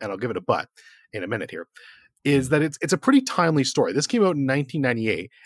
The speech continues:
and basically the theme of it is internet scary, social media addictive, be careful,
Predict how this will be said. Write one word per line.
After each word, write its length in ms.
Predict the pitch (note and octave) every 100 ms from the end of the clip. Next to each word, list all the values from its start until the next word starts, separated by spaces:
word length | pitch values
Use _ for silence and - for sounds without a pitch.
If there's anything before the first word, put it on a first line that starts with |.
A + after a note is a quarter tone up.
| -
and 200 | D#3+ D#3+
basically 560 | B3+ C4 B3+ G#3+ F#3 D#3+
the 100 | C#3+
theme 300 | - C3 B2+
of 120 | B2
it 140 | B2
is 320 | A2+ G#2+ G2 -
internet 380 | A#2+ B2 A#2+ A2
scary, 480 | - A2+ G#2+ A2 G#2+
social 400 | - B2 - A2+
media 420 | A2 A2 A2 G2+
addictive, 560 | - A2+ - A2+ F#2+ -
be 100 | G2+
careful, 480 | - F#3+ - F3+